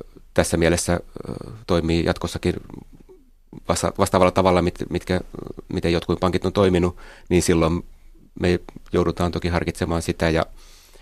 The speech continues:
ö, et pitäisikö tätä välineistöä kehittää ja, ö, jo-, joko tätä nykyistä vakuuksiin perustuvaa, ö, lainakattosääntelyä tai sit, ö, sen rinnallahan monessa maassa on tämmöisiä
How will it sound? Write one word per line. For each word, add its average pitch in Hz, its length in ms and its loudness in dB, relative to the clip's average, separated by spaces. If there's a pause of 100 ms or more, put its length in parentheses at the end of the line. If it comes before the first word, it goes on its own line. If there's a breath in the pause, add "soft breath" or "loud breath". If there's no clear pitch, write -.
(240 soft breath)
ö, 80 240 0
et - 200 -4 (260)
pitäisikö 80 300 0
tätä 87 180 2
välineistöä 82 580 2
kehittää 78 560 -2
ja, 73 200 -2 (220)
ö, 87 60 -6 (2500)
jo-, - 100 0 (140)
joko 82 180 2
tätä 78 160 2
nykyistä 92 360 2
vakuuksiin 87 400 2
perustuvaa, 85 600 0 (720 soft breath)
ö, 80 240 0
lainakattosääntelyä 80 880 2
tai 82 180 0
sit, - 160 -10 (220)
ö, 62 60 -2 (840)
sen 76 340 -2 (120)
rinnallahan 80 560 4
monessa 80 340 0
maassa 78 360 0
on 76 100 -2
tämmöisiä 80 460 -2